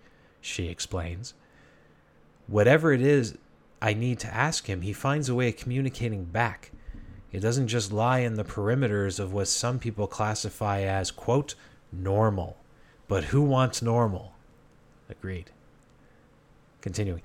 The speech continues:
"However, marrying a ghost is proving to be a difficult task. The couple have been shunned from numerous churches because the institutions see the relationship as blasphemous."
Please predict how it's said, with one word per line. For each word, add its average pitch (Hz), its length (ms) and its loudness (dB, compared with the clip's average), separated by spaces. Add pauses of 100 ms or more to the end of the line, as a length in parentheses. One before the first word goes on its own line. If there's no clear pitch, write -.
(140)
"However, 120 300 6
marrying 175 380 2
a 165 60 2
ghost 131 440 0
is 104 180 -4
proving 151 500 0
to 98 80 -8
be 98 120 0
a 92 40 0
difficult 101 580 -4
task. - 480 -6 (320)
The 104 80 -4
couple 165 340 0
have 127 240 -2
been 101 160 -2
shunned 156 480 -4
from 101 260 -4
numerous 139 440 0
churches 147 640 -2 (360)
because 104 280 -2
the 110 140 -2
institutions 131 840 -4
see - 180 -2
the 110 140 -2
relationship 101 680 -4
as 87 120 -6
blasphemous." 95 920 -4